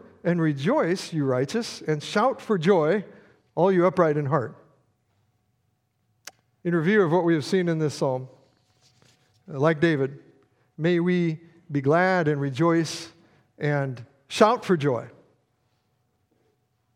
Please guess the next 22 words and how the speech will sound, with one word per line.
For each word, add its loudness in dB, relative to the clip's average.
First 0
of 2
all, 0
we -2
should -6
shout 2
for 0
joy 2
that -2
we 2
have 0
been -4
greatly 2
blessed -2
to -2
know 2
that 2
our 4
transgressions 0
have 0
been 0
forgiven 0